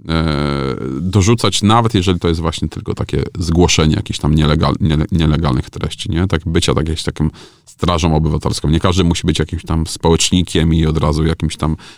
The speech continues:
mega mentorem i, i wszystko sprzątać, bo, bo to też, też nawet jeśli chodzi o patostreamerów,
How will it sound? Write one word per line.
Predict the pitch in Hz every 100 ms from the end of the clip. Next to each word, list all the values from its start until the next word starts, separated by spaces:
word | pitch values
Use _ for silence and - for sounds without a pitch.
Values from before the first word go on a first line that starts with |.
| _ -
mega | 87 85
mentorem | 80 78 85 87 82 80
i, | 78 60 62
i |
wszystko | - 92 -
sprzątać, | - - 90 107
bo, | 101 87 98
bo | 104
to | 101
też, | 113 - - - _ - _
też | 113 - _ _ _ -
nawet | 123 131
jeśli | 120 117
chodzi | 131 127
o |
patostreamerów, | 123 123 135 - 143 120 85 - -